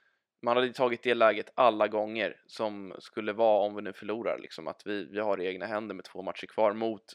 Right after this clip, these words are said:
eh, motstånd som vi absolut kan vinna över. Så att, eh, det är bara att njuta av stunden och försöka att inte se den här pressen och, eh, ångesten som kan vara kring en C L-plats.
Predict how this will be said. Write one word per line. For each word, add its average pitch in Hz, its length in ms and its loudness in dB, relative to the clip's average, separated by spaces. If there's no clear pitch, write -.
eh, 90 300 -4
motstånd 107 480 -10
som 110 100 -12
vi 98 60 -2
absolut - 360 -6
kan 110 120 -8
vinna 107 220 -4
över. 71 300 2
Så - 140 -6
att, - 220 -10
eh, 101 160 2
det 117 120 -2
är 113 40 0
bara 120 100 8
att 117 60 6
njuta 120 380 0
av 110 40 4
stunden 117 380 -4
och 101 80 -6
försöka 101 240 -6
att - 80 -12
inte 104 360 -10
se 104 140 -4
den 98 80 -2
här 95 60 -4
pressen 101 500 -8
och, - 400 -14
eh, 87 360 -4
ångesten 113 460 -4
som 95 180 -14
kan 98 160 -12
vara 95 180 -2
kring 90 280 -14
en 90 300 -14
C - 80 -10
L-plats. - 520 -10